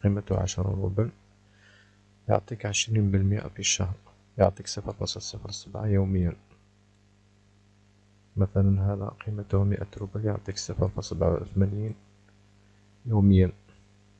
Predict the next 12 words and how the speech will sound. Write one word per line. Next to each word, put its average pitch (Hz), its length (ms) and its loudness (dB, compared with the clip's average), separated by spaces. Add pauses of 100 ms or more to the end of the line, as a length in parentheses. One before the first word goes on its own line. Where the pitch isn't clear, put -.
(1400)
قيمة 113 300 8
العقد 101 380 4
مائة 107 140 -4
وثمانين 104 440 -8
يوم، 98 260 -10 (1120)
هذا 104 160 -10
قيمة 101 440 -2
العقد 98 600 -6 (2500)
مائة 110 120 10
وثمانين 101 420 0
يوم 101 260 -12
أيضًا. 104 320 -12